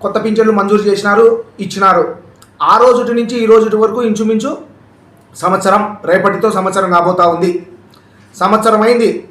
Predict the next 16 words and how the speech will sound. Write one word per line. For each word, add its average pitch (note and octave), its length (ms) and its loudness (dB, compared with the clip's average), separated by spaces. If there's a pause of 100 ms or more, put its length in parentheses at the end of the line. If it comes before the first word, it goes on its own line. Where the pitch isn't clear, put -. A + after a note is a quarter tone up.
ఈ G#3 60 -2
ప్రొద్దుటూరు G#3+ 460 0
నియోజకవర్గంలో G#3+ 840 2
కానీ, G#3+ 260 2
ఈ G#3+ 120 0
రాష్ట్రంలో G#3 500 0
కానీ A#3 160 0
ఒక్క G#3+ 260 -2
కొత్త G#3+ 400 -6
పింఛన్ A3 280 -2
ఇచ్చిన G3+ 280 -6
దాఖలాలు F#3+ 480 2
లేవు. E3+ 500 -2 (1040)
దాఖలాలు A3+ 580 4
ఉన్నట్టు G#3+ 300 2
చూపిస్తే G#3 840 0